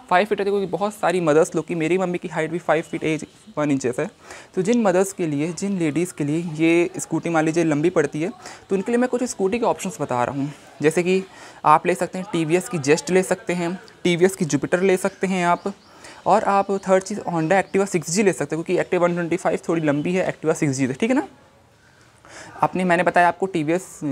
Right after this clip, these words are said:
Zest ले सकते हैं, आप Jupiter ले सकते हैं, आप Activa सिक्स जी ले सकते हैं और आप हीरो की Pleasure ले सकते हैं।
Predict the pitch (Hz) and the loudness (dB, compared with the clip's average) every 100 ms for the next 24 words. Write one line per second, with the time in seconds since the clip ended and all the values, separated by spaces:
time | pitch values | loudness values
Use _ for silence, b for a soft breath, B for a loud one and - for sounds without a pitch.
0 | 131 135 180 - 208 208 208 - 214 226 | -4 0 0 2 0 0 -4 -4 -4 -4
1 | 254 - 170 151 127 143 151 196 220 220 | -6 -10 -4 -2 0 0 2 2 4 2
2 | 220 - 202 226 226 302 B B 156 160 | -2 -8 -6 -4 -4 -6 B B -6 -4
3 | - 160 - 165 185 135 - 214 214 214 | -4 -6 -2 -2 0 -4 -2 0 2 2
4 | 214 - 254 - 160 180 - - 160 185 | -2 -4 -4 2 2 2 -2 -4 0 0
5 | 190 226 - 156 151 175 151 117 123 127 | -2 -8 -4 2 4 4 2 0 -4 -8
6 | 143 143 | -8 -8